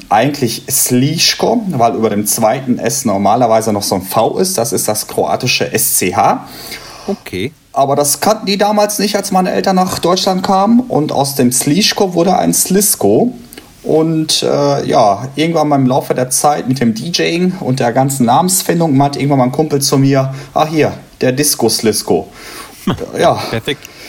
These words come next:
Speaker 1: Ja, und das ist dann halt geblieben, ja.
Speaker 2: Besser geht's ja nicht. Ähm, du hast also schon vorgegriffen, D J. Wann hast du denn so, also in welchem Alter mit D J angefangen? Wann hat dich das interessiert? Und, äh, mit welcher Musik,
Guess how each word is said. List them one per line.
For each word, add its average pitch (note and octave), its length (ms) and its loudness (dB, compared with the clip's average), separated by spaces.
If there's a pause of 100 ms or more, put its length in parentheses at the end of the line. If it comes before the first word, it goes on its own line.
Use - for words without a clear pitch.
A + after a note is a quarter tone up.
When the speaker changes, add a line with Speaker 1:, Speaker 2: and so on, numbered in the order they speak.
(140)
Speaker 1:
Ja, - 120 0
und B2 200 0
das B2+ 160 0
ist C#3 140 0
dann D3+ 100 2
halt D#3 140 0
geblieben, A2 440 0
ja. B2 200 0 (840)
Speaker 2:
Besser G#2+ 200 -6
geht's D3+ 220 -6
ja G2 80 -4
nicht. F2+ 220 -6 (420)
Ähm, B2 380 0
du G3+ 400 0 (260)
hast - 320 -8
also G#2 160 -2
schon G#2+ 180 -6
vorgegriffen, D3 680 -4
D A#2 140 -2
J. A2+ 340 -2 (240)
Wann D3 240 -2
hast E3+ 140 -2
du D3+ 40 -2
denn C#3+ 360 -4
so, A#2+ 240 0
also G#2 200 -6
in F#2+ 60 -2
welchem - 240 -4
Alter G#2 240 -4
mit F#2+ 240 -4
D A2+ 100 0
J G2+ 300 -4
angefangen? C#3+ 540 -2
Wann A#2 100 0
hat A2 100 -2
dich G2+ 120 -4
das G#2 100 -4
interessiert? A2 540 -4 (200)
Und, G#3+ 520 -2 (500)
äh, F3 240 0
mit E3 200 -2
welcher D#3+ 180 -4
Musik, D3+ 480 -2